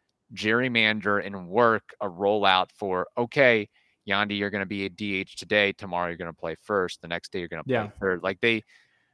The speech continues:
Speaker 1: they're, they're all about giving guys days off as well. And I think that having that stable veteran presence too for the next couple of years is important.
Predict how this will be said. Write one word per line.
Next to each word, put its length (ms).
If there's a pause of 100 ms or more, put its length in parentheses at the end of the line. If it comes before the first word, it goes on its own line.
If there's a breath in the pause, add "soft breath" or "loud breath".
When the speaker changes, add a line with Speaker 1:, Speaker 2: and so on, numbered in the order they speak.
Speaker 1:
they're, 180
they're 160
all 160
about 240
giving 220
guys 240
days 260
off 240
as 140
well. 240
And 80
I 80
think 240
that 100
having 340
that 160
stable 460
veteran 400
presence 500
too 200
for 100
the 60
next 240
couple 220
of 60
years 300
is 140
important. 500